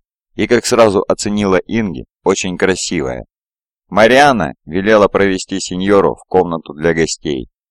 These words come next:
Мариэля кивнула Инге, но, как и Марианна, не заметила протянутой ей руки и молча повела Инги наверх. В коридоре второго этажа она распахнула одну из дверей, включила свет,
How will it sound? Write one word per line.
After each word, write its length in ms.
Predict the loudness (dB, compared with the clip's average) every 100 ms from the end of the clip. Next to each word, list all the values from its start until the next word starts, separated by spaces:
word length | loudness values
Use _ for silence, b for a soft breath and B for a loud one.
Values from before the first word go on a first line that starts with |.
| _ _ _ _ _ _
Мариэля 460 | 0 4 6 6 4
кивнула 520 | 2 -2 0 0 0 -2
Инге, 400 | -8 -10 -12 -14 _ _ -4
но, 200 | -2 2
как 180 | 2 2
и 140 | -2
Марианна, 580 | 0 2 4 2 0 -8 _ -12
не 200 | -6 -2
заметила 560 | -2 -2 -2 -2 -2
протянутой 680 | -2 -4 0 0 0 -2 -4
ей 280 | -4 -2 -2
руки 400 | -2 -8 -14 -16 _ _
и 100 | -4
молча 440 | 2 4 2 0 -6
повела 480 | -2 0 2 0 0
Инги 320 | -6 -8 -6
наверх. 400 | -6 -6 -8 -10 -12 _ _ _ _ _ _ _
В 80 | -2
коридоре 500 | 2 4 6 6 4
второго 460 | 4 4 6 6
этажа 440 | 6 4 4 4 4
она 260 | 0 2 4
распахнула 720 | 2 2 -4 -4 -4 0 0
одну 380 | 0 -2 -4 -4
из 160 | -4 -4
дверей, 480 | -4 -2 -4 -8 -14 _
включила 600 | _ -8 -6 -4 0 0
свет, 360 | -2 -6 -8